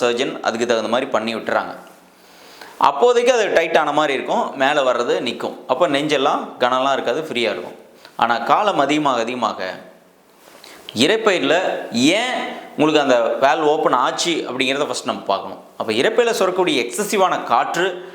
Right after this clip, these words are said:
மற்றும் அதிகமான, அதிகப்படியான அமிலம் தான் நாளுக்கு நாள் நாளுக்கு இரைப்பையை உப்ப செய்து, இரைப்பை பெரிதாக்கி, பெரிதாக்கி வால்வும் சேர்ந்து பெருசாயிடுது. இந்த மாதிரி இருக்கு அப்படின்னா, இது காற்றுனால அடைக்கப்பட்டு பெருசா, பெருசா ஆயிட்டே இருக்குன்னா, இந்த நுனிப்பகுதி என்ன ஆகும்? இந்த நுனிப்பகுதி கொஞ்சம் கொஞ்சமா காற்று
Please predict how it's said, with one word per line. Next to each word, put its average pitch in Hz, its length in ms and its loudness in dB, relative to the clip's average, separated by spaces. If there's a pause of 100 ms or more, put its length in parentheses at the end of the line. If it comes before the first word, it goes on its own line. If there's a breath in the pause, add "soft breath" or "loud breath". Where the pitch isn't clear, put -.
(140)
மற்றும் 139 240 0
அதிகமான, 180 520 0
அதிகப்படியான 151 640 0
அமிலம் 165 280 -2
தான் 120 300 -2 (520 loud breath)
நாளுக்கு 160 340 0
நாள் 160 160 0
நாளுக்கு 139 340 0
இரைப்பையை 151 280 0
உப்ப 120 320 -2
செய்து, 139 480 -2
இரைப்பை 135 420 0
பெரிதாக்கி, 180 520 2
பெரிதாக்கி 139 680 -2
வால்வும் 131 360 0
சேர்ந்து 123 260 -6
பெருசாயிடுது. 101 440 -2
இந்த 127 200 2
மாதிரி 170 220 2
இருக்கு 151 200 0
அப்படின்னா, 110 420 -4 (920 loud breath)
இது 135 200 4
காற்றுனால 208 680 2
அடைக்கப்பட்டு 185 540 0 (100)
பெருசா, 175 360 4
பெருசா 165 260 2
ஆயிட்டே 160 280 2
இருக்குன்னா, 151 460 -4
இந்த 131 340 -2 (180)
நுனிப்பகுதி 175 480 2
என்ன 135 180 2
ஆகும்? 135 460 -2
இந்த 117 180 0
நுனிப்பகுதி 143 560 0
கொஞ்சம் 131 360 0
கொஞ்சமா 156 100 0
காற்று 135 680 -2